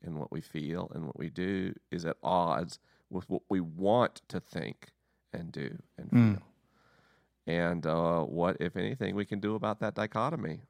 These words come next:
Speaker 1: And that's how this book came to be. It's, it's really a book written as my life fell apart, and I learned basically that my body was not a suitcase for my brain, but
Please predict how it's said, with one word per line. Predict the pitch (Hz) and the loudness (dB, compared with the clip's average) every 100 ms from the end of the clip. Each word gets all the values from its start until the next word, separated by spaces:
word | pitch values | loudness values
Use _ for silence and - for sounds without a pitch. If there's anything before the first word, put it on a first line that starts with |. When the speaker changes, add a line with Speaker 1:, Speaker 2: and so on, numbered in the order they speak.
| - | -8
Speaker 1:
And | 87 | -4
that's | 98 90 | -4 -2
how | 95 98 | 0 0
this | 101 98 | -2 -2
book | 104 110 | -2 -2
came | - 107 120 | -2 -2 0
to | 107 | -2
be. | 104 135 151 | 0 0 0
It's, | - - | -2 -4
it's | 82 - | -6 -4
really | 90 117 | -2 0
a | 127 | 0
book | 90 104 120 - _ - - - _ _ | 4 2 2 -8 _ -20 -20 -20 _ _
written | - 95 - 107 110 | -2 0 0 -2 -4
as | - 95 101 | 0 0 2
my | 101 98 | 2 4
life | 95 101 113 | 4 4 2
fell | - 117 | 2 2
apart, | 117 - 98 131 - _ _ | 2 4 4 4 0 _ _
and | 98 87 | -4 0
I | 90 | 0
learned | 90 87 87 87 92 104 107 _ _ _ _ | 0 0 2 2 0 -2 -8 _ _ _ _
basically | - 95 98 - 98 98 | -2 -2 -2 -2 0 2
that | 95 92 - | 2 0 2
my | 90 | 0
body | 85 90 90 | 4 4 4
was | 90 87 | 2 0
not | 85 87 | 2 2
a | 95 | 0
suitcase | - 95 - 95 98 | -2 -4 -2 -2 -2
for | 104 | -4
my | 98 98 | 0 0
brain, | 92 107 127 117 | 2 0 0 -6
but | - 78 | -4 -4